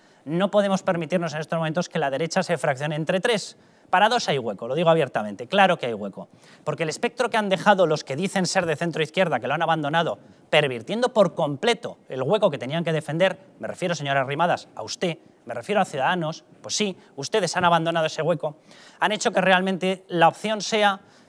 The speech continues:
para los constitucionalistas, leales con la Carta Magna, leales con España, desde el centro izquierda hasta la derecha, y ahí caben dos partidos.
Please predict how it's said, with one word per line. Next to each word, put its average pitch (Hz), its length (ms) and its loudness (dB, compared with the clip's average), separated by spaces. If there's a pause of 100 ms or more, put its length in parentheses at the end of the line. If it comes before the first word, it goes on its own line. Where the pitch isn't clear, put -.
(120)
para 147 200 0
los 151 180 -2
constitucionalistas, 180 1120 -4
leales 175 640 4
con 139 140 -4
la 135 100 2
Carta 143 240 0
Magna, 92 440 -10
leales 175 560 2
con 214 140 -4
España, 180 460 -4 (260)
desde 156 220 2
el 160 80 -2
centro 208 260 -2
izquierda 185 320 0
hasta 170 160 -4
la 139 140 2
derecha, 139 300 -4
y 196 60 -2
ahí 220 120 0
caben 185 320 2
dos 147 160 -4
partidos. 98 500 -10